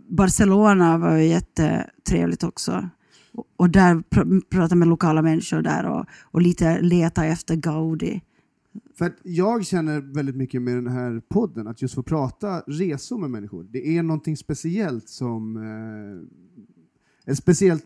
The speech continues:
Speaker 2: så här minnes-, det är som många människor liksom, när, när vi pratar med folk i podden, de börjar verkligen tänka, man ser hur de börjar gräva i sina minnen
Speaker 1: Ja.
Speaker 2: och sådär.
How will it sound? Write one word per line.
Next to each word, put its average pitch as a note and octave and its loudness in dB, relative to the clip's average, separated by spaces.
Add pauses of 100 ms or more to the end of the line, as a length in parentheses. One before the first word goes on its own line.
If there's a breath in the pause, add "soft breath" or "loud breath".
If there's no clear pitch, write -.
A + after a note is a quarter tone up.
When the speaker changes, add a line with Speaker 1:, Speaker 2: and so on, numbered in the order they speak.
(100)
Speaker 2:
så - -2
här D#3 2
minnes-, D3+ 0
det D#3 -2
är - -4
som D#3 0
många E3 4
människor E3 0
liksom, B2+ -2
när, C3+ -4
när C3+ -2
vi D3 2
pratar D3 -4
med D#3+ -8
folk B2+ -6
i A2 -12
podden, A#2 -8
de B2 -2
börjar C3+ 0
verkligen C3 -6
tänka, C3+ -8
man C3 -6
ser F#3 -2 (220 soft breath)
hur C#3 -2
de C#3 2
börjar C3+ -2
gräva C#3 -4
i D3+ -2
sina B2 -8
minnen B2+ -6
Speaker 1:
Ja. B2+ -8
Speaker 2:
och A#2 -8
sådär. A#2 -10